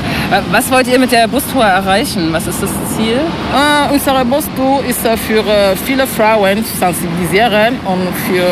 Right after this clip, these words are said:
Speaker 2: uns ihre Rechte zu, zu wissen oder so.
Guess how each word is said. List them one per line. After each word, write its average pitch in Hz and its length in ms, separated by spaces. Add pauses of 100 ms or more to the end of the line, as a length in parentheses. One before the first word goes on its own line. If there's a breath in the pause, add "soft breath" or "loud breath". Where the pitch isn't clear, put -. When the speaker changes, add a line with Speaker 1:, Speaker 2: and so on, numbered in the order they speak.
(200)
Speaker 2:
uns 170 180 (420)
ihre 180 220
Rechte 202 220 (100)
zu, 175 100 (1040)
zu 175 160
wissen 175 320 (400)
oder 160 160
so. 151 160